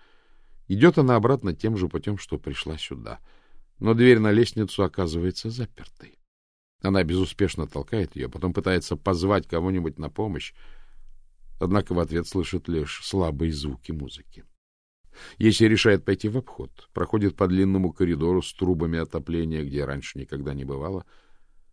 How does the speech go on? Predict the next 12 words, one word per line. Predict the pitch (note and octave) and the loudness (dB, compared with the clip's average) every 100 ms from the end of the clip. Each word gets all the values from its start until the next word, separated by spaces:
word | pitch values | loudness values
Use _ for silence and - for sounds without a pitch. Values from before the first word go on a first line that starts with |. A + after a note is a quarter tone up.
| - | -2
но | G#2 | 2
вдруг | G#2 C3 C#3 | 4 2 0
коридор | - G#2 F#2+ E2+ | 0 0 2 2
раздваивается, | E2+ F#2+ C#2+ D2+ C#2+ C#2 F2+ G#2+ - - C#3+ - - - - - | 2 0 0 -2 -2 -2 -4 -6 -8 -16 -16 -18 -20 -20 -20 0
и | G2 | 4
в | F2 | 6
выбранном | G2 B2 G#2+ G2+ F#2+ | 6 6 6 4 4
ею | F2+ G2 F2 | 4 4 4
сначала | - F2+ - F2 C#2+ | 0 -6 -2 -2 -2
направлении | C#2+ - D2+ G#2 B2 A#2+ | -4 -6 -4 -4 -4 -4
заканчивается | F#2+ - C#2+ C#2+ E2 F2 E2 - | -4 -6 -8 -8 -6 -6 -6 -12
тупиком. | - G2 - C3 - D2+ | -12 -14 -10 -10 -10 -16